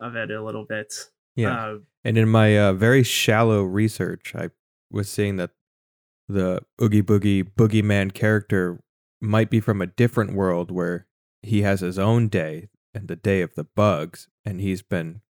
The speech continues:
Speaker 2: that day got forgotten to time and doesn't really happen anymore, and he just joined in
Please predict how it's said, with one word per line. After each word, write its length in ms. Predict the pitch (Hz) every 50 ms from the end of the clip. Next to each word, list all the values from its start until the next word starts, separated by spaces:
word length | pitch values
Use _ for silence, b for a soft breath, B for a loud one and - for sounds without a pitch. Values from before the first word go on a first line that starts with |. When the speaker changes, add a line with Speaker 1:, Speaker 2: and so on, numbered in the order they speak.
| _ _ _ _ _ _ _ _ _ _ -
Speaker 2:
that 320 | 104 104 104 107 101 98
day 200 | - 113 107 104
got 280 | 98 - 95 85 - _ _ _ _ _ _ -
forgotten 560 | - - 104 - 110 104 104 95 104 101 95 -
to 120 | 107 87
time 480 | - - 107 101 98 98 95 95 92 92
and 100 | 90 85
doesn't 240 | 92 95 95 92
really 180 | 90 92 80 76
happen 320 | 98 107 101 101 - -
anymore, 380 | 90 87 87 85 87 87 85 85
and 80 | 90 101
he 100 | 95 87
just 240 | - 92 - -
joined 400 | - - 101 92 90 87 87 -
in 380 | - 107 117 113 107 95 87 -